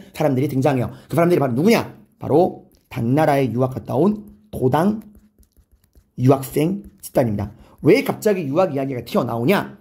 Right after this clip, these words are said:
여러분, 어, 일본은요, 나중에 근현대사에서도 이제 나오지만,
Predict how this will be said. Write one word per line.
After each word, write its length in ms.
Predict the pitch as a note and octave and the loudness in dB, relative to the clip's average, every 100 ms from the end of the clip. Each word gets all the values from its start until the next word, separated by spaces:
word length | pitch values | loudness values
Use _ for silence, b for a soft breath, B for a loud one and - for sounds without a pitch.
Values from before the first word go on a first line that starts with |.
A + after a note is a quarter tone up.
| _ - | _ -10
여러분, 420 | A2 F3+ D3 - B B B | 0 2 2 -4 B B B
어, 360 | C#3 C3+ B2+ B2 | 0 2 2 2
일본은요, 840 | C4 C4 C4+ E3 A2+ A2+ A#2 F#2+ - _ B B B | 2 6 4 4 0 -2 -4 -6 -12 _ B B B
나중에 220 | D3 E3 | -2 -2
근현대사에서도 840 | - E3 G#3+ G#3+ G3 F3 D3+ C#3+ B2+ | 2 4 4 4 2 0 -2 -2 -2
이제 140 | B2 | -4
나오지만, 680 | A2+ G#2+ A#2 A#2+ G3+ C#3+ | -6 -6 -6 -2 -2 -2